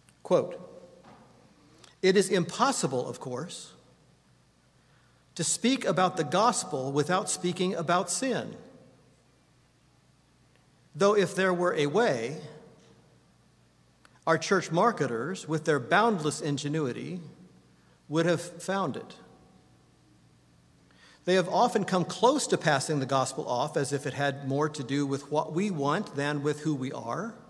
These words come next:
more with consumption than with, with repentance." The closer they have come to speaking about the gospel while ignoring sin, the closer they have come to a self-defeating strategy.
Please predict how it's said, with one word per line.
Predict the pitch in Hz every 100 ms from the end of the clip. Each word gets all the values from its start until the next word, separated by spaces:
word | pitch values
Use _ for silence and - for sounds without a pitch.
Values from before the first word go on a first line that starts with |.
| - - _ - - -
more | 147 180 190
with | 170 175
consumption | 165 151 - 220 214 151 139 175 -
than | 151 147
with, | 139 127 135 -
with | - 151 143
repentance." | 143 131 214 - - - - - _ _ _ _ _ _ _ _ _ _ _ _ _ _ - - -
The |
closer | 156 - 233 240 233
they | 202
have | 185 180
come | 175 190 208
to | 165
speaking | - 208 208 220
about | 185 180 180
the | 160
gospel | 156 180 - 202
while | 147 165 160
ignoring | 139 139 170 165 151
sin, | - 220 135 135 214 - - - - - -
the | 143
closer | - 202 233 214
they | 196
have | 185 180
come | 180 175 175
to | 156
a | 147
self-defeating | 143 - 208 202 151 180 - 175 170 160
strategy. | - 180 165 131 - 110